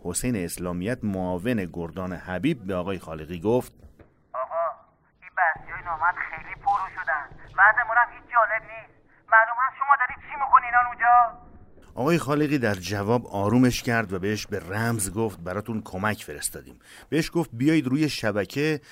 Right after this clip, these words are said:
Speaker 1: و با معرف همدانی بنده رو صدا بزنه.» در اسناد صوتی باقی مونده از عملیات ایلا بیت المقدس، حسین خالقی خطاب به اسلامیت بهش میگه: «الان یکی از شیرهای احمد داره به اونجا میاد،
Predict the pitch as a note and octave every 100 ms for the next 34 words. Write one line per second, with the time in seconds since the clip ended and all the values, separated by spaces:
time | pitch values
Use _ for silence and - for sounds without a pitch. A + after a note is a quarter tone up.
0 | - - G2 G2+ G#2 G#2 G2 F#2 A2+ C3+
1 | A#2 F#2 D#2 - G2+ G2+ G2+ F2 G2+ G2
2 | A2 D#3+ F3 - G2+ F#2+ F#2 G#2+ A#2 A2+
3 | - A2+ F#2+ F2+ D2 - - - - -
4 | - - - - - B2 G2 C3 - C#3+
5 | F3+ F#3+ - B2+ A2 C3 A#2+ A2 G#2 G2+
6 | G2 G2+ A#2+ G2+ F#2+ G2 F#2+ F#2 F2+ E2+
7 | F#2+ E2+ F#2+ F2+ F#2+ F#2 F#2 F#2 - B2
8 | - - - - G2+ - E3 D#3 - A#2+
9 | A#2+ A2+ A2+ G2+ - E2 A2+ G2 F2+ -
10 | F#2 F2 G2+ G2 D#2+ E2+ - E2 A2 A2
11 | - - - _ - G#2+ G#2+ B2+ D3 C#3+
12 | C#3 A#2 F#2+ F#2+ F#2 - G#2+ G2 G2 D#3
13 | F#3 D#3+ C3 C#3 C3+ G#2+ G#2+ G#2+ A2 F#2
14 | F#2 F2+ F#2+ E2+ D2+ D2